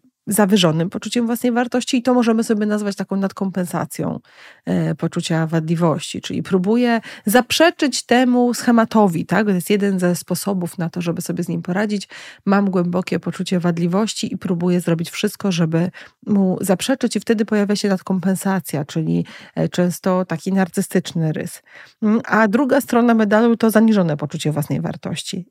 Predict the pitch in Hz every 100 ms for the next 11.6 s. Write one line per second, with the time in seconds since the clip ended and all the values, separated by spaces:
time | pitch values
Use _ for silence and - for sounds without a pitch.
0 | - 208 196 - - 294 320 254 262 254
1 | - 247 247 220 214 269 202 - - -
2 | 196 202 - 269 285 233 214 - 233 233
3 | 202 214 190 185 220 233 240 202 196 247
4 | 269 240 247 - - - - 190 180 -
5 | 269 - 320 262 190 175 180 294 - 262
6 | - 285 233 208 160 143 151 185 - 208
7 | 226 220 208 190 185 - 180 185 175 208
8 | 269 240 226 202 208 175 170 - 156 147
9 | 180 262 339 - - - 233 - 226 220
10 | 202 202 240 247 208 196 180 208 208 185
11 | 170 175 175 170 165 165